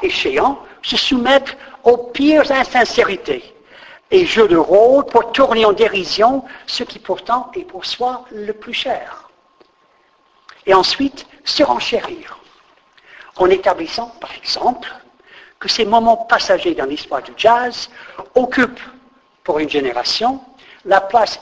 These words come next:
exacte des cathédrales pour les générations ex-, euh, antérieures. Ce sont des monuments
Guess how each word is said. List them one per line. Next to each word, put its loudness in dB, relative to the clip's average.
exacte -4
des -16
cathédrales 0
pour -4
les -2
générations -4
ex-, -12
euh, -6
antérieures. -2
Ce -4
sont 4
des 0
monuments 2